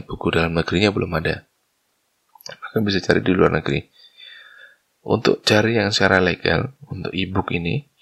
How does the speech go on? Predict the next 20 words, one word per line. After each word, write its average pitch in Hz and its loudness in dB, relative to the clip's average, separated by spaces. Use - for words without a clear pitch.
yang 101 -6
pertama 113 -4
yang 104 -6
bisa - -4
digunakan 87 -4
adalah 117 -2
Google 104 -2
Playbook. - -2
Jadi - -4
selain 92 0
Google 92 -2
Play 90 0
Store, 98 2
itu 117 -10
Google 117 0
punya - -4
lagi 95 -4
namanya 107 0
Google 95 2
Playbook. - -6